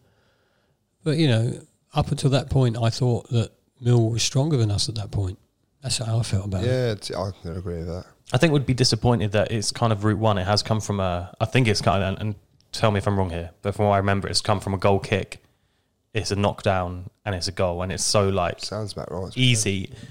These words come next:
Speaker 3: But it was a good goal, and I know I've said it before. If you're gonna l-,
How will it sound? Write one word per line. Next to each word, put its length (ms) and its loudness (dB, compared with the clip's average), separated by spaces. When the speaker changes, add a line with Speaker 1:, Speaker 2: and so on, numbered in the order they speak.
Speaker 3:
But 180 0
it 80 2
was 220 6
a 40 4
good 220 2
goal, 300 6
and 100 2
I 40 4
know 140 6
I've 80 2
said 140 4
it 80 2
before. 300 4
If 80 -4
you're 120 4
gonna 200 2
l-, 60 -6